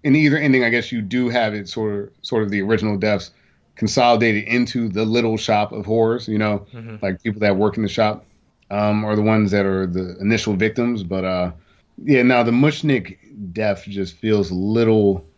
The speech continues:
Speaker 1: forced, um, depending on, you know, what you're watching. It, it works in the remake because they wisely consolidate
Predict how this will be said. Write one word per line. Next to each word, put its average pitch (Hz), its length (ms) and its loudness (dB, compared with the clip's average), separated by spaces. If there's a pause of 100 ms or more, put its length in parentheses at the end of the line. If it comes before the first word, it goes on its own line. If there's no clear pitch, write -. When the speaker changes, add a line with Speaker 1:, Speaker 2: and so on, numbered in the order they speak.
(120)
Speaker 1:
forced, 139 640 0 (160)
um, 117 580 2
depending 113 440 0
on, 104 320 0
you 101 60 0
know, 98 120 0
what 98 180 0
you're 98 100 0
watching. 107 440 0 (420)
It, 160 240 2
it 147 220 -8
works 139 500 0
in 165 180 -6
the 151 60 -2
remake 156 400 -2
because 113 480 -4 (640)
they 127 320 -4
wisely 120 600 0
consolidate 104 920 -8